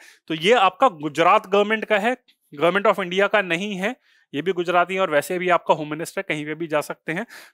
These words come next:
तो इन्होंने इनॉग्रेट करा था आपका सीमा दर्शन प्रोजेक्ट, आपका होम मिनिस्टर अमित शाह ने आपका, ये आपका अप्रैल दस को ही करा था। And that was आपका inaugurated an Indo-Pak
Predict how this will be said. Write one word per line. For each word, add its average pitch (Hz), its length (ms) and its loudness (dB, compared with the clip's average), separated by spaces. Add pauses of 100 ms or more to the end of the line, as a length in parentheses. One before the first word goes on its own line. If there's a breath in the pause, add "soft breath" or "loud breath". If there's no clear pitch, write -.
तो 240 160 4
इन्होंने 208 420 0
इनॉग्रेट 160 500 0
करा 151 240 2
था - 140 -4
आपका 220 300 0
सीमा 190 360 -2
दर्शन 196 360 -2
प्रोजेक्ट, 139 400 -4
आपका 233 280 0 (360 loud breath)
होम 185 140 0
मिनिस्टर 180 460 -2
अमित 147 200 -2
शाह 151 200 -2
ने 139 100 -2
आपका, 143 320 -4 (720 loud breath)
ये 147 60 2
आपका 151 240 2
अप्रैल 175 280 0
दस 160 160 -2
को 196 100 -4
ही 175 60 -2
करा 156 240 0
था। 254 160 2 (360 loud breath)
And 175 240 0
that 185 220 0
was 220 220 -2 (340)
आपका 196 340 0
inaugurated 160 800 0 (1700 soft breath)
an 160 140 -4
Indo-Pak 190 560 2